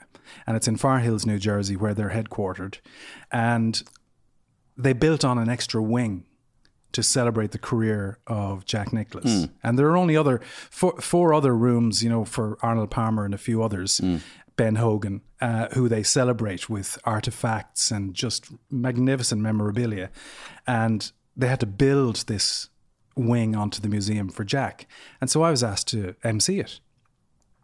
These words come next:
Speaker 1: So I flew out to, um, New Jersey, uh, with my dad. It was during the Irish Open in twenty fifteen at, uh, Royal County Down.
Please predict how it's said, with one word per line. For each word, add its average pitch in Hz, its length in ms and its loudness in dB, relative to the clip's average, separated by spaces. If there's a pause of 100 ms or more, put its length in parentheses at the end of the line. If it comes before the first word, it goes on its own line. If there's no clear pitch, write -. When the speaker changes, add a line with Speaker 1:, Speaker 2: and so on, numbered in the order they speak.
(180)
Speaker 1:
So 147 140 2
I 131 60 4
flew 170 240 4
out 131 160 2
to, 110 280 2
um, 101 360 -2 (460)
New 120 120 2
Jersey, 107 580 2 (160)
uh, 107 200 0
with 123 200 0
my 123 120 2
dad. 123 320 0
It 107 60 2
was 104 120 -2
during 143 240 4
the 123 100 4
Irish 120 240 2
Open 113 240 2
in 104 80 -2
twenty 113 240 0
fifteen 107 540 -4
at, 98 320 -8
uh, 101 280 -2
Royal 107 240 -2
County 104 260 -4
Down. 107 360 -2